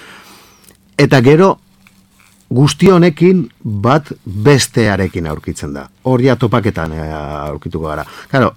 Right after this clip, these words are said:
lehen esan duana, ez? Askotan, eh, sexuaz hitz egiten denean, badirudi garrantzitsuena da topaketak dira. Eta ahaztu egiten da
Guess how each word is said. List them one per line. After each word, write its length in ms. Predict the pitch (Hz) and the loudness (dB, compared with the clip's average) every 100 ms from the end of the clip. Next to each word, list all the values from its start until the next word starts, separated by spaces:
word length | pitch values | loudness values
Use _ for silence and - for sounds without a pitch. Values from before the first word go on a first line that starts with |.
| - | -2
lehen 240 | 117 127 | 0 2
esan 220 | 135 104 90 | 2 0 0
duana, 380 | 95 92 90 | 0 0 0
ez? 140 | 123 - | -2 -4
Askotan, 480 | 101 156 147 151 147 | -2 0 2 0 -2
eh, 380 | 139 123 123 131 | -6 -4 -2 -2
sexuaz 500 | 120 143 - 143 127 | -2 -4 0 0 2
hitz 160 | 131 135 | 0 0
egiten 280 | 139 127 127 | 0 2 2
denean, 640 | 127 135 127 110 101 101 | 2 4 4 4 2 0
badirudi 440 | 101 101 113 123 117 | 0 2 2 2 2
garrantzitsuena 640 | 113 113 113 120 113 113 | 0 0 -2 0 2 2
da 200 | 113 117 | 2 0
topaketak 500 | 110 98 101 87 82 | 0 -2 -2 -2 -4
dira. 280 | 80 80 76 - - - _ _ _ - | -4 -6 -6 -12 -20 -20 _ _ _ -4
Eta 280 | 123 110 110 | -2 0 0
ahaztu 240 | 120 - | 0 -2
egiten 280 | 101 98 101 | -2 -2 0
da 220 | 110 104 | 0 -2